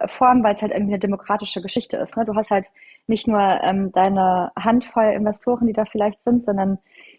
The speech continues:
wir sind, wir haben von Anfang an immer versucht, wirklich ganz nah an den KonsumentInnen zu sein, ja. Uns ist das Feedback super wichtig. Wir haben einen WhatsApp-Kanal, das,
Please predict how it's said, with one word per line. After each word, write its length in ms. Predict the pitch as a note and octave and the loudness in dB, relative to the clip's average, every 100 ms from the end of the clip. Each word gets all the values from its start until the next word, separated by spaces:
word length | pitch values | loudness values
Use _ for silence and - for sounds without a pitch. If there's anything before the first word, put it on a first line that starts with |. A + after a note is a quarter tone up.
| _ | _
wir 140 | A3 A3 | 0 4
sind, 220 | D#4 D#4+ - - - | 4 2 -6 -12 -10
wir 180 | G#3+ G#3 | -4 2
haben 140 | C4+ | 2
von 120 | C#4+ | 2
Anfang 360 | - C4+ D4+ C4+ | 2 0 0 -2
an 180 | - A#3 | 0 0
immer 220 | A3+ A3+ | 2 0
versucht, 440 | - G#3 A#3 - | -2 -4 -4 -6
wirklich 220 | G#3+ F3+ - | -12 -10 0
ganz 320 | F#3+ A#3 - | 2 2 0
nah 260 | A3+ A3+ | 0 0
an 120 | - G#3 | 0 0
den 100 | G#3 | 0
KonsumentInnen 960 | G#3 F#3+ G3+ G#3+ A3+ - G3+ G3 F3 - | -2 -2 0 2 0 0 0 -2 -4 -12
zu 160 | - | -6
sein, 380 | F3+ F3+ F3+ E3 | 0 2 2 0
ja. 120 | - A3+ | -2 0
Uns 220 | - - | 0 -2
ist 140 | A3 | -4
das 100 | G#3 | -6
Feedback 320 | - A#3+ A3+ | -6 -4 -4
super 300 | - G3+ A3 | -6 -6 -2
wichtig. 280 | G3 G#3+ A3 | 0 0 -2
Wir 120 | G3+ | -2
haben 80 | F#3+ | 0
einen 80 | G3+ | 2
WhatsApp-Kanal, 640 | G#3 - G#3 - F#3+ F#3+ | 0 -2 -6 -4 2 2
das, 200 | F#3+ G3 | 2 -2